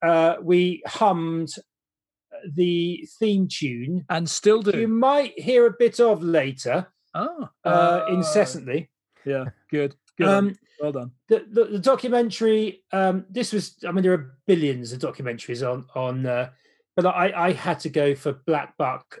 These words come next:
Speaker 1: Operation Black Buck, which is the Channel four doc on, obviously, the Vulcan raid on the Falklands. And then I've just thought of this, actually. It's a bit tenuous,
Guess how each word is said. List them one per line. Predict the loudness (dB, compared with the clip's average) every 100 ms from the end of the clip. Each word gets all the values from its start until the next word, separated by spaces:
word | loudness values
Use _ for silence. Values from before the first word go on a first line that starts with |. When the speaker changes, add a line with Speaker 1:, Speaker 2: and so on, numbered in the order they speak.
| -12
Speaker 1:
Operation | -4 -4 -4 -6
Black | -6 -4
Buck, | -6 -6
which | -8 -8
is | -10
the | -8
Channel | -6 -6 -4
four | -6 -4
doc | -2 -4 -6 -16 _ _ _ _ -2
on, | -2 -2 -6
obviously, | -8 -10 -8 -8 -8 -10
the | -8
Vulcan | -8 -6 -8 -10 -8
raid | -6 -6 -6
on | -10
the | -10
Falklands. | -2 -2 0 -2 -2 -6 -12 _ _ _ _ _ _ _ 0
And | 4
then | 4 2 -8 _
I've | -4 0
just | -2 2
thought | 4 4
of |
this, | 2 0
actually. | -2 -4 -4 0 0 -2 _ _ _ _ _ _ _ -10
It's | -6
a | -4
bit | 0 2 2
tenuous, | 0 0 0 0 -2 -6 -12